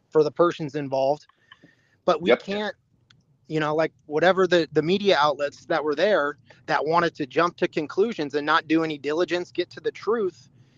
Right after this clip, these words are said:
Speaker 1: creates more. That's, in my opinion, that's more of the problem than, you know, some unfortunate young kid at, at playing volleyball at Duke, whether she heard something or she didn't.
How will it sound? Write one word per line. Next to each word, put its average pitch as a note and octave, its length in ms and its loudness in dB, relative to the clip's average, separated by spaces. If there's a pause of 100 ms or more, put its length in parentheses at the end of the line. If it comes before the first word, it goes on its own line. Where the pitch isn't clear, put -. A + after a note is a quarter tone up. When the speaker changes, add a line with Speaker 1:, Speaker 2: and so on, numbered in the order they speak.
(140)
Speaker 1:
creates F#3 480 2
more. F3 540 6
That's, F#3 260 4
in D#3+ 160 -6
my G#3+ 160 2
opinion, E3 360 -4
that's G3 260 -4
more F3+ 480 2 (500)
of D#3 160 -6
the D#3+ 100 -4
problem C#3+ 640 0 (600)
than, D3+ 400 -6
you D#3+ 120 -8
know, D#3 100 -2
some E3+ 240 0
unfortunate D#3+ 600 0
young D#3 240 -4
kid E3 320 0
at, C#3+ 200 -4 (120)
at C#3+ 200 -10 (220)
playing D3+ 280 -4
volleyball D3+ 480 2
at B2+ 100 -12
Duke, E3 280 -2
whether C#3 200 -6
she C3+ 180 -12
heard D#3+ 220 -4
something E3 320 -4
or C#3+ 60 -6
she C#3+ 180 -14
didn't. D#3 380 0